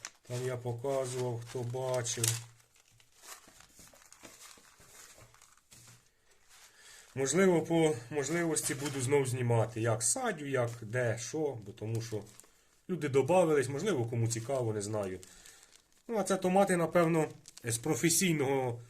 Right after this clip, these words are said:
насіння, з великих пачок, просто... Порозфасовували теж ті, що я замовляв, оскільки там по десять, напевно, насінин, чи по скільки там йде, ось бачу, двадцять штучок. То з професійних цих великих упаковок вони,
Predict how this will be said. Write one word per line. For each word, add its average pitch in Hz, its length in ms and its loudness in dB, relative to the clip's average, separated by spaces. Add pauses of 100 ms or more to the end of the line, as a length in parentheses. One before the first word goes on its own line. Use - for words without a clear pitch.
(140)
насіння, 156 440 2
з 120 60 4
великих 135 360 2
пачок, 139 340 -2
просто... 165 420 -2 (500)
Порозфасовували 139 880 2
теж 117 280 -2
ті, 117 140 -4
що 120 140 -2
я 117 100 2
замовляв, 170 600 2 (320)
оскільки 117 360 -4
там 101 160 -6
по 110 120 -6
десять, 127 320 -2
напевно, 113 360 -4
насінин, 107 520 -4
чи - 100 -10
по - 120 -14
скільки - 300 -10
там 110 200 -10
йде, 104 200 -6 (340)
ось 127 140 -4
бачу, 101 280 -6
двадцять 117 360 -6
штучок. 117 460 -4 (1900)
То 107 320 -2
з - 60 -6
професійних 127 720 -4
цих 117 160 -4
великих 123 440 -4
упаковок 147 640 0
вони, 143 320 -2